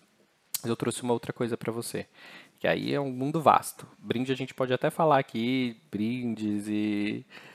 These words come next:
e promoções um pouco mais em um outro episódio. Mas eu acho que é isso.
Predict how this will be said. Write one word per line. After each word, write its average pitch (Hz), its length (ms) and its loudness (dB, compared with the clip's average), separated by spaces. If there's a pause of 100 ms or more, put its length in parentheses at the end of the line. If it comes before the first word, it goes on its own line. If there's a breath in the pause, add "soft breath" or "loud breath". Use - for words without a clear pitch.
(380 loud breath)
e 113 80 -4
promoções 110 600 2
um 117 260 -2
pouco - 240 -6
mais 110 300 -4
em - 20 -10
um 113 80 -6
outro 110 220 -6
episódio. 120 500 -12 (540 loud breath)
Mas 98 180 -4
eu 92 80 2
acho 92 160 -2
que - 100 0
é 120 40 6
isso. - 400 -6